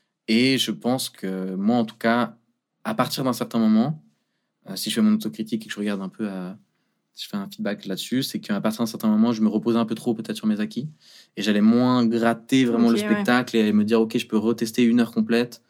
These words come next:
Speaker 2: C'est ce que j'allais te demander. Est-ce que tu testes des nouvelles choses à chaque fois
Speaker 1: Ouais,
Speaker 2: ou est-ce
Speaker 1: ouais, ouais.
Speaker 2: que tu prends pas de risques et tu te dis, je joue mon spectacle
Speaker 1: Ouais.
Speaker 2: et je teste plutôt des trucs dans, je sais pas, les plateaux d'humour
Speaker 1: Ouais.
Speaker 2: ou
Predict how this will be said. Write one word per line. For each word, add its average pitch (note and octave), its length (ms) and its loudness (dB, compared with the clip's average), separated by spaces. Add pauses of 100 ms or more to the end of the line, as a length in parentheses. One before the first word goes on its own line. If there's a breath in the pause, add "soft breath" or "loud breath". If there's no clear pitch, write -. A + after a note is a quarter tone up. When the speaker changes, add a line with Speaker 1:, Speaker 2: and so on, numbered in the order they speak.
(380 soft breath)
Speaker 2:
C'est G#3+ 160 -4
ce G3+ 80 -6
que - 120 0
j'allais G3+ 160 2
te G3+ 80 -4
demander. G3+ 180 0
Est-ce F#3+ 100 -4
que - 80 -8
tu - 140 -12
testes F#3 220 -2
des F#3+ 60 0
nouvelles F#3+ 260 0
choses F#3 200 -6
à F#3+ 60 -2
chaque F#3 220 -4
fois A3 180 2
Speaker 1:
Ouais, D#3+ 160 8
Speaker 2:
ou D#3 40 6
est-ce D3 180 4
Speaker 1:
ouais, C3 80 0
ouais. - 40 4
Speaker 2:
que F#3+ 280 2
tu F#3 200 -8
prends F#3+ 180 -6
pas F#3 100 0
de G3 60 0
risques G#3 180 -2
et F#3 60 -6
tu F#3 120 -14
te F#3 60 -14
dis, F#3 100 -2
je F3 60 -4
joue F#3 80 -6
mon F#3+ 160 -2
spectacle G3 460 0
Speaker 1:
Ouais. A#3+ 180 2
Speaker 2:
et G3 60 0
je F3 100 -6
teste F3+ 160 -6
plutôt G3 240 -4
des F#3+ 100 0
trucs G3 200 -8
dans, F3 280 -4
je F#3 60 -12
sais F3+ 60 -10
pas, F#3+ 120 -2
les F3+ 80 -2
plateaux F3 300 -6
d'humour F3+ 180 0
Speaker 1:
Ouais. G3+ 60 2
Speaker 2:
ou F#3 540 -2